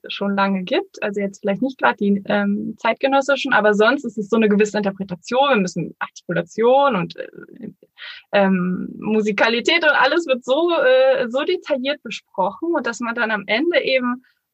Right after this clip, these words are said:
oft vergisst, äh, also jetzt nicht mehr, aber ich meine so auch grad im Stud-, in der Studienzeit, äh, dann tatsächlich einfach zu sagen, okay, und jetzt gehe ich und jetzt mache ich das mit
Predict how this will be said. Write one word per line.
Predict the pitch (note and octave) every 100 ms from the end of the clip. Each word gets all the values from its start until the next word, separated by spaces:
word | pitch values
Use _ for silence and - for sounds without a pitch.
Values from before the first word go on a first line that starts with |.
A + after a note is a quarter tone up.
| -
oft | B3 E4+ _
vergisst, | C#4 A3+ G#3 C#4+ G#4 _ - -
äh, | G3
also | G3 G3 E3+ E3 _ _ -
jetzt | G3 G#3+
nicht | B3+ -
mehr, | G3
aber | F#3+
ich | G3
meine | G#3 G3+
so | G3+
auch | F#3+ G3+
grad | A#3+ A#3
im | G3
Stud-, | G3 A#3+ B3+
in | A3+
der | G#3+
Studienzeit, | G#3 A#3+ B3+ A#3+ - A3 G3+ _ _ _ _
äh, | A3 G#3+
dann | A#3 A#3 A3 G3+
tatsächlich | A#3 G3+ A#3+ C4 D4 -
einfach | A3+ B3+ C4+ _
zu | A#3
sagen, | A#3+ A#3+ B3
okay, | B3+ F#4 F4
und | G#3 G#3+
jetzt | A#3+ A#3+
gehe | - B3
ich | C#4 F#4+ -
und | B3
jetzt | A3 -
mache | A3+ B3 E4+
ich | E4+
das | D4 D4+ _ _ -
mit | B3 C4+